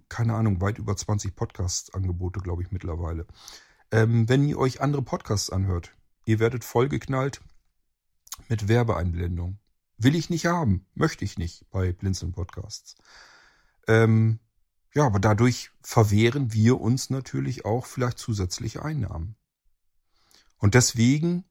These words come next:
freuen wir uns, wenn ihr uns unterstützen möchtet. Das könnt ihr tun. Es hat nicht jeder Kohle.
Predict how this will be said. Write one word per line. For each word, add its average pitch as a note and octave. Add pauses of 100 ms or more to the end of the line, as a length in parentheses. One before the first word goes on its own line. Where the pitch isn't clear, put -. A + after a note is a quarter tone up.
(120)
freuen C3+
wir D#3+
uns, -
wenn C#3 (180)
ihr C#3
uns A#2+
unterstützen A#2
möchtet. - (1000)
Das -
könnt F3
ihr D#3
tun. C#3+
Es -
hat -
nicht -
jeder G2
Kohle. F#2+